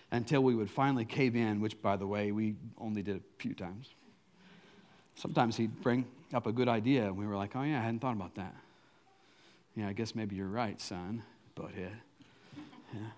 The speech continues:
One of these particularly argumentative moments, I just, I stopped and laughed on the inside, and I said, "Elijah," I said, "God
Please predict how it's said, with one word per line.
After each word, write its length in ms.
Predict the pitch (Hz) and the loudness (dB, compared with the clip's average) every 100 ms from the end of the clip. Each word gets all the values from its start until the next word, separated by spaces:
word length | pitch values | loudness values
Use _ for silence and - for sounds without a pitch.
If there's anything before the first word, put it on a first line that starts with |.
| - - - - - - - | -20 -20 -20 -20 -20 -20 6
One 120 | 180 | 10
of 80 | 190 | 12
these 140 | 185 - | 12 10
particularly 680 | 175 190 185 185 170 156 | 8 10 12 12 12 10
argumentative 680 | 165 160 165 151 156 147 131 | 10 10 10 10 10 8 6
moments, 480 | 139 147 151 131 131 | 8 8 8 6 6
I 80 | 131 | 4
just, 280 | 135 - 131 | 4 -2 -6
I 80 | 113 | -2
stopped 520 | - - 147 135 131 | 0 4 6 6 2
and 140 | 120 | 2
laughed 260 | 123 127 - | 4 2 2
on 120 | 123 | 2
the 100 | 123 | 4
inside, 460 | 127 120 123 123 120 | 4 4 4 4 4
and 80 | 110 | 0
I 80 | |
said, 220 | 113 131 117 | -4 -2 0
"Elijah," 420 | 113 127 110 107 | 2 2 0 -4
I 1800 | - - - _ _ _ _ _ _ _ _ _ _ _ _ _ _ - | -8 -20 -20 _ _ _ _ _ _ _ _ _ _ _ _ _ _ -2
said, 220 | 120 113 | -2 0
"God 400 | 123 135 127 | 2 4 4